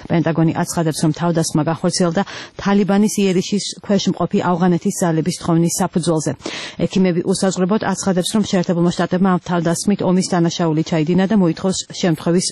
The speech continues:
სრული, გამჭვირვალე და დამოუკიდებელი გამოძიების ჩატარებას. ევროკავშირის საბჭოს პრეზიდენტის, დონალდ ტუსკის განცხადებით, თურქეთმა ევროკავშირი გააფრთხილა, რომ სირიაში მიმდინარე სამოქალაქო ომს შესაძლოა კიდევ მილიონობით ლტოლვილი გამოექცეს. ტუსკმა ევროკავშირის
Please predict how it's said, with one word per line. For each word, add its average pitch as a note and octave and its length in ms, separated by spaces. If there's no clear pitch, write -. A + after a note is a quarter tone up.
სრული, F3 320
გამჭვირვალე D#3+ 560
და G3 80
დამოუკიდებელი F3 800
გამოძიების D#3 480
ჩატარებას. C3+ 520
ევროკავშირის G#3 600
საბჭოს A3 360
პრეზიდენტის, G#3 640
დონალდ G3+ 340
ტუსკის F3 400
განცხადებით, F3+ 560
თურქეთმა F#3 480
ევროკავშირი F3 560
გააფრთხილა, F#3+ 540
რომ D#3 100
სირიაში F#3 480
მიმდინარე E3 460
სამოქალაქო E3+ 520
ომს G3 180
შესაძლოა F3 520
კიდევ F3 260
მილიონობით F#3 540
ლტოლვილი D#3+ 420
გამოექცეს. D#3 520
ტუსკმა F3 340
ევროკავშირის E3+ 520